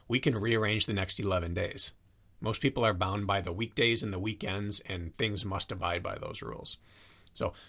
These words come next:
later generally does mean never. And it is shocking, both with myself, because this isn't me standing up on a pulpit. This is me preaching to the choir, looking at myself on the screen here, because I've, I've been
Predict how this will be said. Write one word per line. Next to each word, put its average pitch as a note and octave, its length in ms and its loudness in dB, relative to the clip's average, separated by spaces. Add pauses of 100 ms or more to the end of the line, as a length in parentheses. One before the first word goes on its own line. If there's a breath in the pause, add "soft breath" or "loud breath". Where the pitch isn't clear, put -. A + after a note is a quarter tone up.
(140 loud breath)
later D#3 560 8 (280 soft breath)
generally A#2 580 6
does F#2+ 420 0
mean F#2 400 -2
never. C3 440 0 (420 soft breath)
And G2 640 2
it A#2+ 160 2
is A2 160 2
shocking, G2+ 680 2
both A2+ 240 0
with A#2+ 160 -4
myself, - 760 2 (120)
because C#3+ 240 0
this G#2 180 2
isn't C3+ 300 4
me A#2 420 2 (340 loud breath)
standing A2+ 440 4
up A2 160 2
on A#2 60 4
a A2+ 80 2
pulpit. - 480 0
This G2 200 2
is G2+ 320 0
me G#2 260 0
preaching G#2 500 0
to - 120 -4
the - 140 0
choir, F#2 580 6
looking G2 300 -2
at G#2 100 0
myself F#2 420 -2
on F#2 120 0
the F2 60 -4
screen G#2+ 300 0
here, F2+ 200 -2
because F2+ 300 -4
I've, F#2+ 200 0 (560 soft breath)
I've G2+ 200 2
been F2+ 300 2